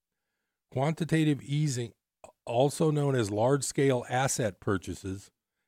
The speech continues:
is a monetary policy whereby a central bank buys predetermined amounts of government bonds or other financial assets in order to add money directly into the economy. An unconventional form of monetary policy,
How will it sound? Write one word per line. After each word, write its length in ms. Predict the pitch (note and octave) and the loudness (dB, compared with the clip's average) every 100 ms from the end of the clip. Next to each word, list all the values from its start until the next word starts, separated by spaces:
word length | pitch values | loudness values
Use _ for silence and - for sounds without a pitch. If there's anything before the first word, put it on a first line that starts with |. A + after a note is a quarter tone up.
| - | -8
is 140 | G#2 | -2
a 120 | G#2+ G#2+ | 2 2
monetary 640 | G#2+ C3+ D#3 - D3+ C#3 | 2 2 0 2 2 2
policy 480 | - C3+ C3+ - B2+ | 0 0 0 -2 -2
whereby 440 | A#2 A2+ A2 A2 | 0 0 -2 -2
a 80 | F#2+ | -2
central 360 | - C3+ D#3 | 0 0 0
bank 320 | B2 B2+ B2 G#2 | 0 -2 -4 -4
buys 440 | A#2 A#2+ A#2+ G#2+ | -4 -2 -4 -6
predetermined 720 | - C#3+ D#3 D3+ D3+ C#3+ C#3 | -2 0 0 0 0 -2 -2
amounts 440 | C3 B2+ B2+ B2 - _ _ - | -4 -4 -8 -10 -20 _ _ -10
of 140 | G2 | -2
government 480 | A2+ A#2+ C3+ C3 A2+ | 0 2 2 0 0
bonds 340 | A#2+ A#2+ A#2+ | -2 0 -2
or 140 | A2+ G#2+ | -2 0
other 180 | A#2 B2+ | 0 -2
financial 560 | - A#2+ A#2+ - A2+ | -2 -4 -4 -4 -4
assets 600 | A2+ A2+ - G2 F2+ - _ _ _ - | -4 -4 -6 -8 -8 -16 _ _ _ -6
in 100 | G#2+ | 0
order 240 | A2+ B2+ B2+ | 2 4 2
to 180 | A#2+ | 0
add 300 | B2 B2 A#2+ | -2 -2 -2
money 240 | A#2 B2 A#2+ | -2 -2 -2
directly 680 | A2 G#2 A#2 - C3+ B2 A#2+ | 0 0 0 -2 -4 -4 -2
into 180 | A#2+ A2+ | -2 -2
the 220 | A#2 G#2+ | -2 -2
economy. 680 | - A#2+ A2 G#2 D#2+ C#2+ _ _ _ _ _ - | -6 -6 -2 -2 -4 -10 _ _ _ _ _ -6
An 120 | G#2+ | -4
unconventional 920 | G#2+ C3 D#3+ D#3+ D3 C#3+ C#3 - C#3 | 0 2 2 2 2 0 0 -2 -2
form 380 | A2+ C#3 C3+ C3 | -2 -2 0 0
of 80 | A2+ | -2
monetary 560 | A2 A#2+ B2 C#3+ C3+ B2+ | -2 -2 -2 2 2 2
policy, 640 | - B2 A2+ - G#2+ G2+ | 0 -2 -2 -2 -2 -4